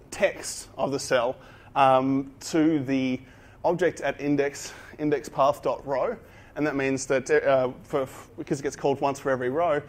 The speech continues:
um, it'll call the, the right, um, the right object in the array there. And, um, it'll, s-, it'll ask that, that dictionary for whatever's stored in the text, um,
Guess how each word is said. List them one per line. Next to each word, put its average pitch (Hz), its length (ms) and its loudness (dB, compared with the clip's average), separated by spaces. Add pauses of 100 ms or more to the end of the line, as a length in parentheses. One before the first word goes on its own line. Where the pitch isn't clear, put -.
(240)
um, 135 180 2
it'll 131 140 0
call 131 240 2
the, 127 220 4
the 127 160 -2
right, 131 460 4 (140)
um, 123 480 -2 (380)
the 131 60 -6
right 131 200 6
object 131 380 0
in 131 100 0
the 127 120 -2
array 135 260 0
there. 123 260 -2 (800)
And, 143 340 2
um, 131 180 2 (280)
it'll, 147 120 4
s-, - 140 -6
it'll 143 260 2
ask 165 220 2
that, 135 200 6
that 139 120 4
dictionary 139 320 -2
for 135 260 2
whatever's 156 300 6
stored 143 300 4
in 127 80 -2
the 123 40 -4
text, - 600 -6
um, 131 240 -2